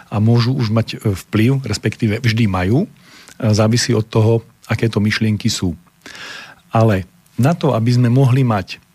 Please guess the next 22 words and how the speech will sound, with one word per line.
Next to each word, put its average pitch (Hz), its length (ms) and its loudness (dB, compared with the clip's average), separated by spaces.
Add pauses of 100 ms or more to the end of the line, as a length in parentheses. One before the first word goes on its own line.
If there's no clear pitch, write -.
(280)
<laughs> 101 260 -2 (300)
jasné 113 320 0
myšlienky, 113 640 0 (220)
jasnú 110 320 0
myseľ, 117 480 0 (1000)
potrebujeme 156 420 2
mať 139 160 2 (240)
vyriešené 135 800 2 (320)
to, - 80 -4
čo 123 160 0
sme 120 100 2
si 113 140 -2
povedali, 110 480 0
že 95 140 0
pôjdeme 104 340 0
pekne 101 400 -2 (320)
postupne, 117 640 0 (320)
tak 110 180 2
ako 110 160 -2
to, 113 220 0
e, 107 40 -6 (640)
Maslow, 104 540 0